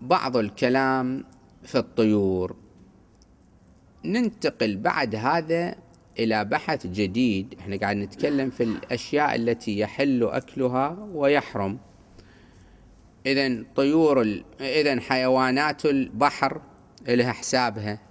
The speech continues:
السمك الذي له فلس، وحيوانات البر اللي كانت عدة أقسام، قسم منها مباح، قسم منها مكروه، قسم منها محرم، وحيوان اللي مرت البارحة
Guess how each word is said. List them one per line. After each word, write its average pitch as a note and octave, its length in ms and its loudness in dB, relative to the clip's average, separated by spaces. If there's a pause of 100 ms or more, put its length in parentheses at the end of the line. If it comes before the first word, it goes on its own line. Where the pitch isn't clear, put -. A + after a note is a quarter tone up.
السمك A#2+ 640 0
الذي A2 440 2
له G#2 260 0
فلس، B2 680 -2 (840)
وحيوانات A2 960 0
البر A2 580 0 (520)
اللي F#2 200 -4
كانت G#2+ 400 -2
عدة G#2 440 -2
أقسام، G#2+ 680 -4 (1040)
قسم A2+ 300 -2
منها G2+ 540 -2 (560)
مباح، G#2+ 720 0 (260)
قسم G#2+ 300 -4
منها G2 320 -2
مكروه، G#2 680 0 (420)
قسم G#2+ 260 -4
منها G2 320 -2
محرم، A2 840 0 (920)
وحيوان D#3 640 0
اللي C#3+ 200 -2
مرت B2+ 360 0
البارحة G#2+ 600 -2